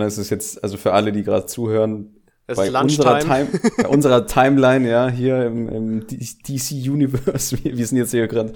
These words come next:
Speaker 1: zwanzig nach zwölf sonntags, ich hab noch
Speaker 2: Das
Speaker 1: nichts
Speaker 2: heißt, es
Speaker 1: gegu-,
Speaker 2: ist,
Speaker 1: gegessen.
Speaker 2: es ist, es ist quasi im klassischen deutschen Sinne, es ist kurz vor Schweinebraten, gerade
Speaker 1: Ja,
Speaker 2: zum,
Speaker 1: heu-
Speaker 2: zum Zeitpunkt der Aufnahme.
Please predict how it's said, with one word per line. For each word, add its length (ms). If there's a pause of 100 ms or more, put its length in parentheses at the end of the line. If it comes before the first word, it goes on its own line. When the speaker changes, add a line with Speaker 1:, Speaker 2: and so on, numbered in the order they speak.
(240)
Speaker 1:
zwanzig 360
nach 160
zwölf 380
sonntags, 640
ich 120
hab 160
noch 200
Speaker 2:
Das 40 (240)
Speaker 1:
nichts 240
Speaker 2:
heißt, 220
es 40
Speaker 1:
gegu-, 100
Speaker 2:
ist, 200
Speaker 1:
gegessen. 420
Speaker 2:
es 160
ist, 80 (200)
es 120
ist 140
quasi 540 (480)
im 160
klassischen 420
deutschen 320
Sinne, 200
es 100
ist 160
kurz 240
vor 160
Schweinebraten, 880 (120)
gerade 360
Speaker 1:
Ja, 80
Speaker 2:
zum, 160
Speaker 1:
heu- 180
Speaker 2:
zum 220
Zeitpunkt 400
der 100
Aufnahme. 440